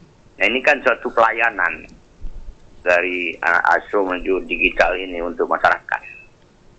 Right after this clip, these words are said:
Tapi tetap aso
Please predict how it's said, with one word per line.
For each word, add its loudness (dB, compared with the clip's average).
Tapi 2
tetap 2
aso 2